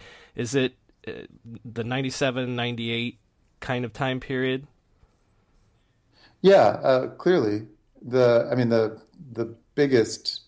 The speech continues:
Speaker 2: blow up, right, was, well, there's a couple big ones. Obviously, the Napster explosion, uh, made M-, M P threes mainstream. And, um, the, the portable players, you know, the ones, there's sort of the,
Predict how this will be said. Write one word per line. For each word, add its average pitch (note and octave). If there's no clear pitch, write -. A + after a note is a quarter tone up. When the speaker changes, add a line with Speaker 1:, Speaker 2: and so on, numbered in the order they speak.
Speaker 2:
blow A#2
up, G#2
right, G#2+
was, G#2
well, B2+
there's A#2+
a -
couple B2+
big -
ones. -
Obviously, A#2
the -
Napster A2
explosion, G#2
uh, G#2
made G#2+
M-, -
M B2
P A#2
threes G#2+
mainstream. A2
And, G#2+
um, G2+
the, B2
the C3
portable C#3+
players, A2+
you A#2+
know, G#2+
the G#2+
ones, A2+
there's G#2+
sort A2
of G#2
the, G2+